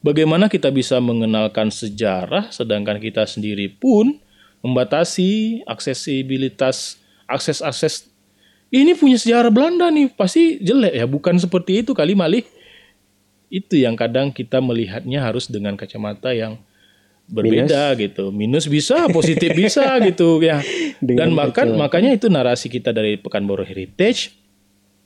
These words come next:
Speaker 1: kita berusaha s-, bukan netral sih, tapi melihat dokumen itu dari banyak sisi. Sehingga kita bisa menarik kesimpulan A, kesimpulan B, dan menemukan benang merah, kenapa sih,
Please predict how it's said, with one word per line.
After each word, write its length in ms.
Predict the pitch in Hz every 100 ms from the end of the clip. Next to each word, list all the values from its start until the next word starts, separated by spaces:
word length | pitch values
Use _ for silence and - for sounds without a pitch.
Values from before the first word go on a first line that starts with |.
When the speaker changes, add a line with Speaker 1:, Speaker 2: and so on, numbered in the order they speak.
| _ _ _ _ _ _
Speaker 1:
kita 200 | - 139
berusaha 500 | 131 123 110 107 101
s-, 280 | - -
bukan 260 | 160 127 147
netral 500 | 143 165 165 127 104
sih, 160 | 95 104
tapi 400 | 110 104 - 135
melihat 420 | 143 151 143 156
dokumen 460 | 151 131 131 123 120
itu 220 | 113 139
dari 260 | 127 107 104
banyak 280 | 101 95
sisi. 540 | - 104 - 90 82 - _ _ _ _ _
Sehingga 200 | - 107
kita 180 | 110 110
bisa 240 | 110 104
menarik 320 | 101 98 95
kesimpulan 480 | - - 90 92 92
A, 180 | - 87
kesimpulan 580 | 90 - 95 95 90 92
B, 160 | 104 101
dan 160 | 95
menemukan 760 | 98 95 98 98 98 113 117 117 _ _ _ _
benang 340 | 113 104 98
merah, 340 | 92 90 92 -
kenapa 440 | - - - 113
sih, 280 | - 190